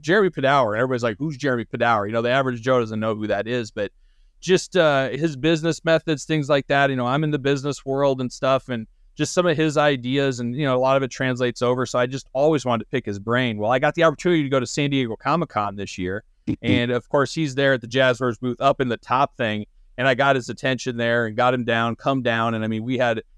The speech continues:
Speaker 1: a great, I mean, he gave me a half hour. We sat there and talked and hugged and <laughs> became lifelong best
Speaker 2: <laughs>
Speaker 1: friends, something like that. Uh, but really hit it off. And I said, "Jeremy, here's what I've been working on." I, you know,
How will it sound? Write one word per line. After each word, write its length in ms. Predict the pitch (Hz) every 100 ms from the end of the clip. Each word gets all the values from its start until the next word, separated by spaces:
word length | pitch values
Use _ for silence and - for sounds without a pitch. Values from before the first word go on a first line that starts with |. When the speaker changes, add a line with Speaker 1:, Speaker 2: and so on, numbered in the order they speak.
| - 127
Speaker 1:
a 80 |
great, 280 | 117 127 113
I 40 | 117
mean, 140 | 123
he 120 | 131
gave 160 | 135 131
me 80 | 127
a 60 |
half 300 | 110 120 117
hour. 280 | 123 110 110
We 80 | 107
sat 280 | - 120 117
there 160 | 113
and 80 | 101
talked 360 | - 110 107 -
and 120 | 95
hugged 400 | - 120 117 101
and 800 | 98 95 _ _ _ 190 - 180
<laughs> 60 | -
became 360 | 202 - 220
lifelong 520 | 196 180 180 175 170 151
best 260 | 156 147
Speaker 2:
<laughs> 20 |
Speaker 1:
friends, 340 | - 139 135 120 - _ _
something 340 | - 165 143
like 200 | 120 113
that. 220 | 117 113 - _ _ _ -
Uh, 220 | 135 135
but 100 | 151
really 320 | 170 190 180
hit 180 | 151 156
it 100 | 143
off. 280 | 143 151 143
And 80 | 131
I 40 |
said, 180 | 123 120
"Jeremy, 380 | 117 147 151 139
here's 320 | 151 160 151
what 80 | 151
I've 80 | 139
been 140 | 135
working 320 | 135 131 143
on." 220 | 131 127
I, 100 | 123
you 180 | 120 123
know, 220 | 117 107